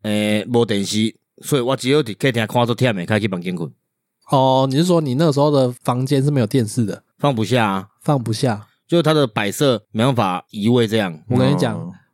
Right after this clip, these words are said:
Speaker 2: 我现在住的那边，我跟我男朋友都是必须要有电脑在房间，所以我们房间摆了两台电脑嘛。
Speaker 1: 哦，对，对，对。
Speaker 3: 嗯。
Speaker 2: 然后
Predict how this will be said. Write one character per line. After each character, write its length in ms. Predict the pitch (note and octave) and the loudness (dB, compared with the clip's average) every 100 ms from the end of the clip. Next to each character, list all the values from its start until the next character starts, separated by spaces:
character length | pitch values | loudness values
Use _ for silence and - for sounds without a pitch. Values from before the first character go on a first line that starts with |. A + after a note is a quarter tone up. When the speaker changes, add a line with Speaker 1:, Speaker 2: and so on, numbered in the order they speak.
| - | -2
Speaker 2:
我 160 | C3 | 0
现 240 | B2+ F#3 E3+ | 2 0 2
在 200 | F3 E3 | 0 2
住 220 | - D3 | 2 2
的 140 | C#3 | 2
那 120 | C#3+ | 2
边， 540 | D3+ D3 C3+ C3 C3+ C#3+ _ _ | 0 2 0 0 -4 -6 _ _
我 100 | C3+ | 0
跟 80 | C#3 | 0
我 60 | F3+ | 2
男 100 | C#3+ | 2
朋 80 | |
友 80 | D3+ | 2
都 120 | C#3 | 2
是 100 | C3+ | 0
必 180 | D#3+ F#3 | 0 0
须 120 | C#3 | 2
要 80 | D3+ | 2
有 80 | C#3 | 2
电 180 | - C#3 | 0 0
脑 80 | G#2+ | 0
在 60 | |
房 160 | A#2+ A2 | 0 0
间， 100 | A2+ | 0
所 80 | B2+ | 0
以 20 | |
我 20 | |
们 60 | A2+ | 0
房 120 | B2 | 2
间 100 | B2 | 0
摆 140 | B2 | 0
了 60 | G2 | -6
两 120 | F#2+ | -8
台 160 | G2 G2+ | -6 0
电 160 | C3 | 0
脑 120 | G2+ E2 | 0 -6
嘛。 100 | D2+ - | -14 -8
Speaker 1:
哦， 120 | F2+ | -4
对， 140 | - G2 | -2 0
对， 140 | G2+ | -2
对。 160 | F2 F2+ | 0 -2
Speaker 3:
嗯。 80 | - _ | -4 _
Speaker 2:
然 120 | C3+ | 0
后 460 | B2 D3+ D3+ C#3+ | 2 2 2 0